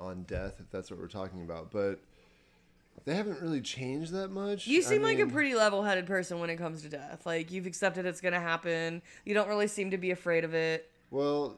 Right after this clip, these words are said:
Speaker 1: you know.
Speaker 2: I mean, I'm, I'm sure you have, like, your own human fears
Speaker 1: Dude.
Speaker 2: like anybody does.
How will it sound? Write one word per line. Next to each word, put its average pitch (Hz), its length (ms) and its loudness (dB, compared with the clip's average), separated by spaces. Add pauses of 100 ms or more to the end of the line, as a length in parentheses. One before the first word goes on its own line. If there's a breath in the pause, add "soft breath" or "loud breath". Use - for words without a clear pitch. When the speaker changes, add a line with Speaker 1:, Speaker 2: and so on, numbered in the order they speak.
(160)
Speaker 1:
you 123 120 -6
know. 117 180 0
Speaker 2:
I 254 60 10
mean, 285 180 6
I'm, 277 160 10
I'm 262 220 8
sure 277 180 2
you 254 160 0
have, 226 200 6
like, 220 200 0
your 214 180 2
own 202 180 0
human 202 520 -2 (320 soft breath)
fears 202 360 6
Speaker 1:
Dude. - 40 2
Speaker 2:
like 196 140 6
anybody 202 360 4
does. 175 600 2